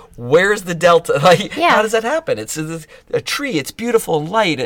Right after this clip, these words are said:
Speaker 1: I feel wonderful. I look at it. I t-, pull my camera. I take a picture, and it looks boring and flat.
Speaker 2: Yeah.
Speaker 1: Legitimate problem.
Speaker 2: It is a legitimate problem, and it is, it's kind of that practice of getting, getting better at how you're seeing things. How do you wanna capture it?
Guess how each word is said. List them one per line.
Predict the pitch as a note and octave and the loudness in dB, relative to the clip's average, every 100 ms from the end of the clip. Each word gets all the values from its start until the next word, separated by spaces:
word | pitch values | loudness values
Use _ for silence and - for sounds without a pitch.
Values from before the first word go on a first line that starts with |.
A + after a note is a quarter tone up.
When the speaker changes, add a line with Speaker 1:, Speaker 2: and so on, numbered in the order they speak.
| - | -4
Speaker 1:
I | - | -6
feel | - F#3+ E3+ | -4 -6 -2
wonderful. | G#3+ G#3+ G3+ D3+ | 0 -2 -2 0
I | C3 | 0
look | D3+ F3 | 0 -2
at | D#3+ | -4
it. | C3 | -2
I | C3 | -4
t-, | C#3+ | -4
pull | D3+ F#3 | -8 -4
my | F#3 | -6
camera. | F3+ F#3 F3+ | -4 -8 -6
I | F3 | -6
take | D#3+ | -6
a | D#3+ | -8
picture, | E3 D#3+ - - - | -8 -6 -8 -10 -12
and | - C#3+ | -6 -2
it | |
looks | C3 D#3 | -2 -6
boring | C#3 A#2 B2+ A#2+ | -6 0 0 0
and | A2+ | -6
flat. | - G2 - - | -6 -6 -8 -6
Speaker 2:
Yeah. | A#3 G3 F#3 _ _ _ _ _ _ | -2 -2 -6 _ _ _ _ _ _
Speaker 1:
Legitimate | G#2 G#2+ F2 A#2 C3 F3 | -12 -10 -6 -6 -2 -4
problem. | - B2+ B3+ - A2 - | -2 -2 0 0 -4 -6
Speaker 2:
It | - C4 | -6 -4
is | F#4 | -4
a | G4+ | -2
legitimate | F#4 B3+ G#3+ F3+ | -4 -2 -6 -4
problem, | E3+ E3 - | -8 -8 -8
and | A3 | -6
it | A3+ | -4
is, | A#3 A3+ - - | -4 -6 -10 -12
it's | G#3+ - | -12 -14
kind | - G3 | -12 -12
of | F#3+ | -8
that | F3 - | -10 -8
practice | D#3+ D#3+ F3+ F3 - | -12 -10 -12 -10 -10
of | F3 E3 - - - _ _ _ | -10 -12 -18 -20 -20 _ _ _
getting, | F3 F#3+ F3 E3 E3 F3 _ | -8 -6 -6 -8 -12 -18 _
getting | - G3 F#3+ | -10 -8 -6
better | F3 E3 | -6 -6
at | D#3+ | -8
how | - E3+ | -8 -8
you're | F3+ E3+ | -8 -12
seeing | - A#3 A3 | -8 -4 -4
things. | - F3 E3 | -6 -12 -12
How | - E3 | -8 -8
do | |
you | E3 | -8
wanna | D#3 | -12
capture | - F#3 - E3+ | -6 -6 -4 -6
it? | D#3+ | -6